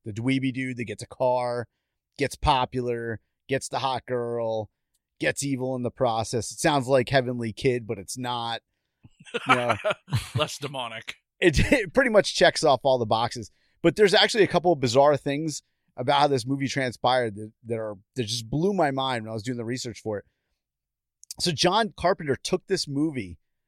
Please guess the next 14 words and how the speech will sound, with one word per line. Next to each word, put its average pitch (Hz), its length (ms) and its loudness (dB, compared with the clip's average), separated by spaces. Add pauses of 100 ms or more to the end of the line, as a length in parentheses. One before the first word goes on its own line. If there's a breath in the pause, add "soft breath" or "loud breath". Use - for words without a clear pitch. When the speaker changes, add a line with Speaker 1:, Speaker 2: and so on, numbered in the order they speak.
(420)
Speaker 1:
only 196 440 0
out 160 200 2
of 143 140 0
sheer 165 500 -4
desperation 135 1000 -2
because 117 560 -2 (480)
The 123 100 -2
Thing 196 460 -2
was 160 160 -2
such - 300 -2
a 131 100 -6
huge 165 760 -12
critical 180 600 -6
and 123 120 -12